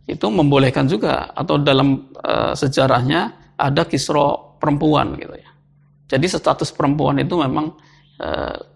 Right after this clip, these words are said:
ditempatkan lebih tinggi dalam masyarakat dibanding, eh, masyarakat di, eh, Madinah.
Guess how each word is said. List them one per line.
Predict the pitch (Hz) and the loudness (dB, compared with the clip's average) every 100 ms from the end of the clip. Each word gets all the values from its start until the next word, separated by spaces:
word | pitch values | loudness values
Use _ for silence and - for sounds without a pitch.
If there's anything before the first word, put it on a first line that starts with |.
| - | -8
ditempatkan | 151 143 135 131 127 165 | -6 -2 0 0 0 0
lebih | 147 147 143 | 0 0 -2
tinggi | 151 139 123 - _ _ _ _ _ - | 0 0 0 -4 _ _ _ _ _ -10
dalam | 127 113 120 120 - | -4 -2 -2 -4 -4
masyarakat | 123 - - - - | -6 -4 -10 -10 -8
dibanding, | 135 139 117 139 151 160 - - _ - | -4 0 0 0 0 0 -4 -20 _ -12
eh, | 123 | -8
masyarakat | 120 120 - 113 113 - 143 _ | -4 -4 -2 -4 -6 -8 -12 _
di, | - 120 117 127 - _ _ _ | -6 -4 -4 -6 -14 _ _ _
eh, | - 80 80 - | -20 -18 -10 -6
Madinah. | 117 110 55 - | -4 -6 -10 -16